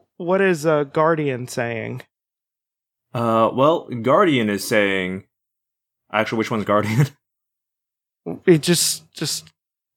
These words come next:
Speaker 2: Just pick a
Speaker 1: well,
Speaker 2: bubble?
Speaker 1: ex-, just pick a bubble.
Speaker 2: One side, superheroes.
Speaker 1: This is only a job we can handle.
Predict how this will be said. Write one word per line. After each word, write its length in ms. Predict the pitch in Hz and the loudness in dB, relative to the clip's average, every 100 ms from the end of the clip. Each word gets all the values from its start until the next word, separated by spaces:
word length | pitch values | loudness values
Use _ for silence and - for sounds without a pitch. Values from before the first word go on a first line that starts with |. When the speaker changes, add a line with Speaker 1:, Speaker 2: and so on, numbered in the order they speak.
| - | -6
Speaker 2:
Just 160 | 113 | -4
pick 140 | - 135 | 2 4
a 60 | 156 | 6
Speaker 1:
well, 140 | 196 | 6
Speaker 2:
bubble? 120 | 170 | 6
Speaker 1:
ex-, 240 | 175 - - _ _ _ _ _ _ - | 4 -2 -16 _ _ _ _ _ _ -2
just 180 | 175 - | -2 0
pick 180 | 226 | 2
a 40 | 233 | 4
bubble. 500 | 180 165 143 131 131 _ | 4 4 4 -2 -6 _
Speaker 2:
One 340 | - 104 214 208 | -4 2 4 4
side, 580 | 135 107 101 92 87 | 4 4 4 2 -2
superheroes. 1120 | - - 254 247 98 98 95 95 104 127 - - _ _ - | -6 -2 0 2 2 2 2 2 2 -2 -6 -10 _ _ -18
Speaker 1:
This 320 | 139 196 202 | -2 0 2
is 160 | 160 143 | 0 2
only 340 | 143 139 127 | 2 2 0
a 80 | 120 | 0
job 500 | 117 143 139 123 110 - | 0 4 4 4 0 -6
we 680 | 123 131 175 208 139 98 80 | -6 0 2 4 2 0 -6
can 200 | - 127 | -4 -4
handle. 640 | 117 123 117 107 - 131 | -2 -2 -2 -4 -8 -12